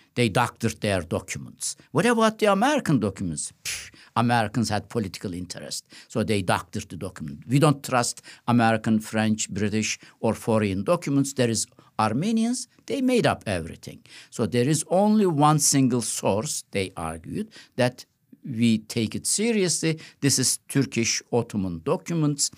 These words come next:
and show us one document that make it clear the genocidal intent. And until two thousand fifteen, or until I published my book, two thousand eighteen,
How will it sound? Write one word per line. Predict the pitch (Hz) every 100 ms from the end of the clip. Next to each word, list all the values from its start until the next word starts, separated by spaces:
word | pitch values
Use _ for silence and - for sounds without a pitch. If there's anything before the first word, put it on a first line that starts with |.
| - - - _ _
and | 113 104 - _
show | - 180 147
us | 127 -
one | 123 117
document | 101 101 107 98 -
that | 101 -
make | 98 85
it | - -
clear | - 110 107
the | 98 87
genocidal | 78 87 80 - - -
intent. | - - - - - - _ _ _ - -
And | 123 - 143
until | 170 - 175 165
two | - 143
thousand | 135 117 110 104 107 - - _ _ _ _ _ _ _ _ _
fifteen, | - 101 - - 151 113 85 147 180 _ _ _ _
or | - 98 95 80
until | 131 123 - 113
I | 101
published | 98 156 160 120 107 - - - -
my | 101 95 90
book, | 95 139 - -
two | - 98
thousand | 95 98 95 101 -
eighteen, | - - - 135 139